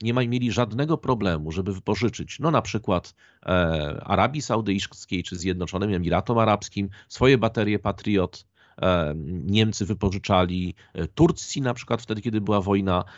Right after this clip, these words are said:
kiedy była wojna, mm, e, w Syrii, blisko granicy tureckiej, kiedy się odbywała. W Pols-, Polsce nikt nie, nie proponuje tego, żeby patrioty pojawiły się w Warszawie, tylko Brytyjczycy przekazują swój system. Więc Wielka Brytania tutaj,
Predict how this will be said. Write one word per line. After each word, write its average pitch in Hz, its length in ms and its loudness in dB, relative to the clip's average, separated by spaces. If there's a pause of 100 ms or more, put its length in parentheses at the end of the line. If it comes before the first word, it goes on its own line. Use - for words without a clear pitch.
(120)
kiedy 98 220 0
była 92 300 4
wojna, 90 580 0
mm, 87 380 -4
e, 87 220 2
w - 60 -4
Syrii, 90 580 4
blisko 92 440 2
granicy 90 460 0
tureckiej, 87 440 -2
kiedy 85 160 -4
się 92 140 -2
odbywała. 80 580 -2 (440)
W - 100 -20
Pols-, 151 280 2
Polsce 160 360 0
nikt 139 320 -4
nie, 139 280 -2
nie 147 120 -2
proponuje 156 440 2
tego, 90 200 0
żeby 90 160 0
patrioty 85 520 0
pojawiły 85 440 0
się 95 140 -2
w 76 60 -4
Warszawie, 90 400 0
tylko 175 280 4
Brytyjczycy 139 600 0 (220)
przekazują 139 500 -2
swój 139 220 -4
system. - 440 -6 (360)
Więc 104 140 -2
Wielka 143 260 4
Brytania 123 400 2
tutaj, 117 320 -2